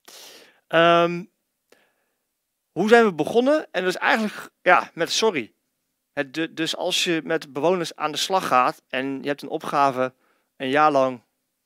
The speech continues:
laten liggen, begin je met, "Sorry, sorry, het, het, het, het duurde te lang." En, eh, maar dan gaan we rechtzetten.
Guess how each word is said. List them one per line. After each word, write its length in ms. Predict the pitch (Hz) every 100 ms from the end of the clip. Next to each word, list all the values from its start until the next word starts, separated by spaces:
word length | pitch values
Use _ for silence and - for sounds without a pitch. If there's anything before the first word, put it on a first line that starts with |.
| _ _
laten 300 | 135 135 135
liggen, 400 | 160 131 151 190 -
begin 340 | 120 135 175
je 80 | 170
met, 140 | 143 139
"Sorry, 320 | 190 156 113
sorry, 340 | - 175 123 -
het, 200 | - -
het, 140 | 135 -
het, 180 | - _ _ _ _
het 160 | 139 117
duurde 200 | 190 180
te 80 |
lang." 240 | 156 117 95 _ _ _ _ _ _
En, 280 | 143 139 139
eh, 60 | 131
maar 80 |
dan 140 | 131 165
gaan 140 | 165
we 60 | 135
rechtzetten. 460 | 170 - 120 98